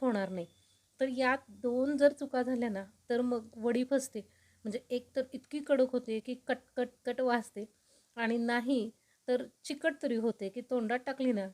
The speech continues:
की दाताला चिकटायला सुरुवात होते. तर असं होऊ नये असं वाटत असेल ना, तर या स्टेपनी असा गूळ विरघळवून घ्या. म्हणूनच थोडासा जास्ती वेळ दाखवते की गूळ कितपत तयार केलाय, पण तुम्हाला अगदी परफेक्ट कळेल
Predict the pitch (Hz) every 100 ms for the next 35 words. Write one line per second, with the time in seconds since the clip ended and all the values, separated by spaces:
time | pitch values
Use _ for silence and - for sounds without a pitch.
0 | _ 233 208 214 - 240 247 269 - 202
1 | 220 277 214 190 202 - - _ _ _
2 | 247 254 247 - 269 262 247 247 269 254
3 | 254 262 269 277 196 208 _ _ _ -
4 | 254 214 220 254 - 262 254 233 233 -
5 | - 254 - 190 - - 208 247 247 247
6 | 214 220 214 214 196 180 _ _ _ _
7 | _ 240 269 302 269 262 - _ _ -
8 | 240 247 254 294 269 - 220 233 - -
9 | 269 277 269 254 - 226 - 220 - 240
10 | 208 226 240 254 _ _ _ _ _ 254
11 | - 285 285 294 247 220 240 202 - _
12 | _ - 302 294 294 294 285 240 320 -
13 | 294 240 - 262 - 285 233 196